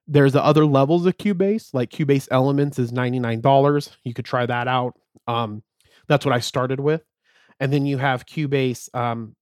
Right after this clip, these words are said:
uh, Artist, and then Cubase Pro. Um, so with Audition, it's just twenty bucks a month. It's a subscription base. You get it when things get updated in it. You have access to those things,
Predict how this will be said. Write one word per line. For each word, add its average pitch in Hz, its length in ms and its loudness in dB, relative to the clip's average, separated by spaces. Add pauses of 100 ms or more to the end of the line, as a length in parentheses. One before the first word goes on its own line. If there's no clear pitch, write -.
(320)
uh, 117 260 -4
Artist, 147 400 2
and 123 140 -2
then 120 100 -4
Cubase 117 340 -6
Pro. - 140 -16 (640)
Um, 127 400 -2 (1120)
so 185 360 0 (140)
with 180 140 6
Audition, 170 440 4
it's 160 120 0
just 147 120 -6
twenty 165 220 2
bucks 151 300 0
a - 20 0
month. 160 320 4
It's 131 140 -10
a - 20 -6
subscription 143 500 -6
base. 139 360 0 (120)
You 127 140 -6
get 131 180 0
it 127 220 0
when 120 180 -8 (120)
things 131 240 -4
get 120 160 -6
updated 131 480 -2
in 120 100 -2
it. 113 140 0
You 123 100 0
have 117 160 -2
access - 440 -6
to 113 100 -10
those 95 240 -10
things, 202 400 2